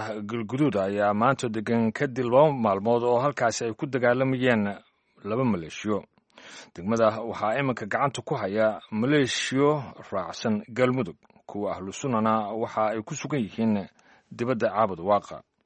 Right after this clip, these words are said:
Haddaba xaaladda magaaladaasi ayaa wariyaheena Axmed Cali Sheekh waxa uu ka wareystay Cabdilatiif Cabdulaahi Warsame, oo ah wasiirka ganacsiga Galmudug ee haatan degmada ku sugan.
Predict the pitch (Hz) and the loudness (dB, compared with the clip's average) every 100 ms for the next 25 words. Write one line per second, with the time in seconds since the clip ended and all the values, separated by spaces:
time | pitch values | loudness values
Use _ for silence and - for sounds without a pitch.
0 | _ _ - _ - - - - - 107 | _ _ -20 _ -20 -20 -20 -20 -12 -4
1 | 135 165 147 - 151 170 160 156 147 147 | 4 6 6 8 8 8 6 6 8 8
2 | 104 - 101 104 107 107 104 135 135 123 | 4 0 -2 2 2 2 0 -2 0 2
3 | 120 120 127 131 131 117 104 110 117 120 | 2 2 -2 -2 -4 -4 -6 -2 0 0
4 | 104 - - - 104 - 98 - 101 107 | -4 -8 -8 -6 -6 -6 -6 -4 -4 -4
5 | - 156 101 92 - 120 107 - - - | -4 -4 -4 -6 -6 -4 -4 -6 -8 -4
6 | 113 107 113 110 143 127 - 110 107 139 | -4 -2 -4 -2 -2 -4 -4 -6 0 2
7 | 123 117 110 165 95 - _ _ _ _ | 2 0 0 -2 -4 -6 _ _ _ _
8 | _ _ _ - 92 98 104 101 95 127 | _ _ _ -12 -6 -4 -2 -4 -2 -4
9 | - 113 101 - 92 120 127 101 117 101 | -2 0 0 -4 -4 -2 -2 -4 -6 -4
10 | 107 139 107 90 90 - _ _ _ 127 | -2 -2 -2 -6 -10 -18 _ _ _ -2
11 | 113 101 113 104 117 101 101 104 95 107 | 0 0 0 0 0 -4 -4 -4 -4 -8
12 | - - 95 | -10 -6 -6